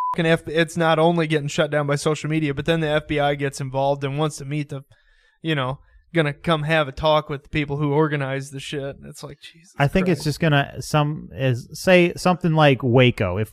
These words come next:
Speaker 2: if Waco would have happened today and Ruby Ridge, if those things would have happened today,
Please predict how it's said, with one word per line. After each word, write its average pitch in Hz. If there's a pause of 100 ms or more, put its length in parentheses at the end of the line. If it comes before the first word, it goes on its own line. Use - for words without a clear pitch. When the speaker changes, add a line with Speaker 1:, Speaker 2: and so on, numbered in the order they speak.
(160)
Speaker 2:
if 131
Waco 143
would 165
have 113
happened 120
today 107 (960)
and 117
Ruby 123
Ridge, 107
if 104
those 131
things 127
would 120
have 107
happened 110
today, 107